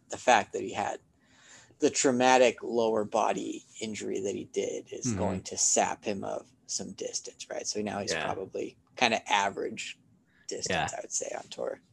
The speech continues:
Speaker 2: And it was just, I mean, seeing him walk off Augusta on that Sunday, homeboy was hurting, man. Like, it was tough to watch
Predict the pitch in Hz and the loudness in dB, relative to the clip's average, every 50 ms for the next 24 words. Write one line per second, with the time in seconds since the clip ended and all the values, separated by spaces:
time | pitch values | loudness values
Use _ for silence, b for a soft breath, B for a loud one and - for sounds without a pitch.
0 | - _ - 127 135 151 165 151 123 139 131 - - - - - 110 101 - - | -20 _ 0 4 6 8 8 8 6 4 2 0 0 -6 -6 -6 -6 -6 -6 -10
1 | - - _ _ _ _ _ 117 120 117 113 107 101 92 - - - - - - | -18 -20 _ _ _ _ _ -4 0 0 2 2 0 2 2 0 0 0 -2 -4
2 | - - - - 123 123 120 113 107 98 107 107 104 101 98 95 90 90 87 - | -4 -4 0 2 4 4 4 4 2 2 2 0 2 2 0 0 -2 -2 -6 -8
3 | _ _ _ - 104 101 101 95 92 92 - 104 98 92 90 - 98 90 98 92 | _ _ _ -4 -2 0 2 2 0 0 0 0 0 0 0 -2 -4 -2 0 -2
4 | 90 - - - 90 82 80 82 82 82 82 78 - - - 90 85 85 85 82 | -2 -2 -2 -4 -4 -2 -2 -4 -4 -4 -4 -4 -4 -4 -2 -2 -2 -2 -2 -2
5 | 80 78 78 76 _ _ _ _ _ _ _ _ _ _ _ _ _ _ _ _ | -2 -4 -4 -8 _ _ _ _ _ _ _ _ _ _ _ _ _ _ _ _
6 | _ - 107 107 98 92 85 78 76 76 - - - 90 87 - - 76 73 73 | _ 0 0 2 2 2 0 0 -2 -4 -6 -2 -2 -2 -2 -2 -6 -10 -8 -8
7 | 76 73 73 76 76 - _ _ _ - - 107 98 - - 101 - - 101 - | -8 -6 -8 -8 -10 -10 _ _ _ -10 -8 -8 -6 -4 -4 -4 -4 -2 -4 -4
8 | - - - - 107 104 - - 101 78 76 76 80 87 92 82 - - - - | -6 -6 -2 -2 -2 -2 0 -2 -4 -4 -2 -2 -2 0 0 0 -2 -4 -8 -8
9 | - - - | -8 -8 -10